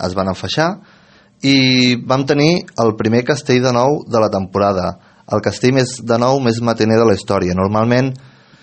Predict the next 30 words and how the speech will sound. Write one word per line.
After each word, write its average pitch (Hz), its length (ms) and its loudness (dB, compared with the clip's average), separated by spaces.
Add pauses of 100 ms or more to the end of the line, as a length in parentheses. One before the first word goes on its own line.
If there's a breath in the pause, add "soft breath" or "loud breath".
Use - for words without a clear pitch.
(260 soft breath)
eh, 101 480 2 (120)
els 92 120 -8
castells 95 320 -8
de 98 80 0
nou 98 160 2
venien 98 400 0
cap 90 220 -4
a 85 140 -2
Sant 87 200 -8
Joan, 143 460 0
eh, - 580 -16 (220)
els 92 120 -2
últims 107 360 -2
anys 98 260 -2
ja 95 140 0
es 92 80 -10
van 95 100 0
avançar 92 560 0
i 98 140 2
els 92 180 0
podíem 95 380 0
veure 95 260 2
a 90 60 -2
mitjans 90 420 -2
de, 92 140 0 (340)
a 95 80 -6
mitjans 90 360 -4
de 95 80 -4
maig. 127 360 -2
Eh, - 840 -6